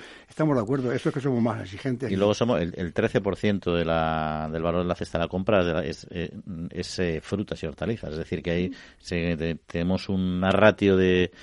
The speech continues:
Speaker 2: de consumo bastante, bastante elevado, ¿no? Y hablabas tú un poco de las así más especiales, ¿no? Eh, lo que decía este informe también es que las que más han subido quizás son el, el kiwi y el aguacate,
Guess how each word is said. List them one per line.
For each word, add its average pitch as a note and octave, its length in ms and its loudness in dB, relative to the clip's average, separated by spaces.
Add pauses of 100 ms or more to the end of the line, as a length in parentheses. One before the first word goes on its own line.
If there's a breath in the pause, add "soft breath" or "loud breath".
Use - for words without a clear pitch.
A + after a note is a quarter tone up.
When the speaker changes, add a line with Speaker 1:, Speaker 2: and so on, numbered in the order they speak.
(240 loud breath)
Speaker 2:
de F2+ 140 -2
consumo G2 520 0
bastante, F#2 640 0
bastante F2+ 340 -4
elevado, F2 300 0
¿no? F#2 100 -2 (240 loud breath)
Y F2+ 60 0
hablabas G#2 380 2
tú C3 100 2
un B2 100 2
poco A#2 280 4
de A2 100 6
las G#2 200 4
así G#2 200 -4
más G#2 160 -2
especiales, G#2 640 -4
¿no? B2 80 -6 (340 loud breath)
Eh, F2+ 240 -2
lo F2 100 -2
que F2 100 -4
decía A2 160 -2
este A#2 120 -4
informe A2+ 320 -2
también A2 280 2
es A2 100 -4
que G#2+ 80 -2
las F#2 160 0
que F#2 80 -4
más G2 200 0
han A#2+ 100 0
subido A#2+ 540 0
quizás G2+ 340 -4
son G2+ 200 0
el, F2 380 -2
el E2 160 -6
kiwi G2+ 400 -4
y - 40 0
el F#2 60 2
aguacate, D#2+ 500 -2